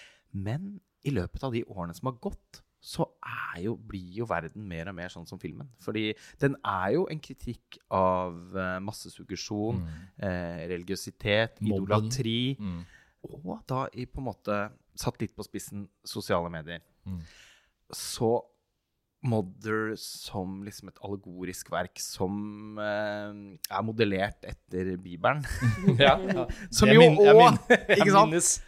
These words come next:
Speaker 1: Å, det føltes så pretensiøst, eh, husker jeg, i, i Venezia i tjue sytten, eh, var det vel. Eh, men det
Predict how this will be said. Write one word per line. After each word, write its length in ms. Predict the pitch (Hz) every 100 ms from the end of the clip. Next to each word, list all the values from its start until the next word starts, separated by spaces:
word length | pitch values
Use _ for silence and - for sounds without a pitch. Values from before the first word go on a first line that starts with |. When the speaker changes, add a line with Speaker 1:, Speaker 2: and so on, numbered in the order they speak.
| -
Speaker 1:
Å, 440 | - 143 151 135 123
det 160 | 139
føltes 520 | 143 123 95 127 - -
så 440 | - - 117 127 -
pretensiøst, 1000 | - 120 - 120 - 135 117 165 - - -
eh, 320 | 135 127 127
husker 320 | 127 - 131
jeg, 140 | 156 143 _ _ _ _ -
i, 300 | 110 104 92
i 60 |
Venezia 380 | 113 113 104 107
i 140 | 110 107
tjue 160 | - 113
sytten, 360 | 113 117 - 143
eh, 220 | 131 127 -
var 120 | 127
det 60 | 117
vel. 220 | 139 156 - _ _ _ _ _ _ _
Eh, 220 | - -
men 1200 | - 135 160 185 185 185 185 196 - 69 - 147 - _
det 400 | 131 143 151